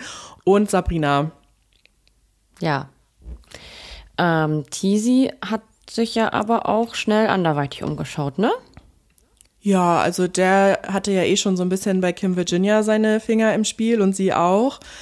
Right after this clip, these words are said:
Speaker 1: Also war die Trauer jetzt nicht so von langer Dauer und Sabrina lebt ja sowieso ihren Hot Girl Summer und war dann auch nicht so, äh, traurig, dass Emanuel dann geht.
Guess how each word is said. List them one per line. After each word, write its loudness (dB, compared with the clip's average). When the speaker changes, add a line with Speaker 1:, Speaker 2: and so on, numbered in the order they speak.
Speaker 1:
Also 0
war 4
die 2
Trauer 2
jetzt 0
nicht 0
so 0
von 0
langer 2
Dauer 4
und 0
Sabrina 2
lebt 4
ja 2
sowieso 2
ihren 2
Hot -2
Girl 2
Summer 2
und -2
war 2
dann 0
auch -2
nicht -6
so, 2
äh, 0
traurig, 0
dass -4
Emanuel -2
dann -4
geht. -10